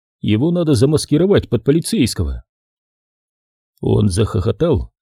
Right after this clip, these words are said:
и хлопнул себя по колену. Смех у Тони был громкий, здоровый и веселый. «Стало быть, все это время он следил за мной?» — спросил я.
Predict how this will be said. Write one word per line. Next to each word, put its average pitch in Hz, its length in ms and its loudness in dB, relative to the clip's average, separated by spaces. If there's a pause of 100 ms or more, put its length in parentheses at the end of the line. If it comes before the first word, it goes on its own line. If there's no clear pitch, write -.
(180)
и 113 120 -2
хлопнул 143 440 0
себя 127 260 0
по 131 120 -2
колену. 135 580 2 (360)
Смех 139 460 -2
у 147 60 -2
Тони 156 280 -2
был 123 220 2
громкий, 98 600 0 (200)
здоровый 101 600 0
и 78 200 -2
веселый. 113 720 0 (1300)
«Стало 120 500 0
быть, 113 220 0
все 127 260 -2
это 117 160 2
время 117 440 2
он 117 200 2
следил 120 440 0
за 165 140 0
мной?» — 151 380 -2 (220)
спросил - 540 -2
я. 135 340 0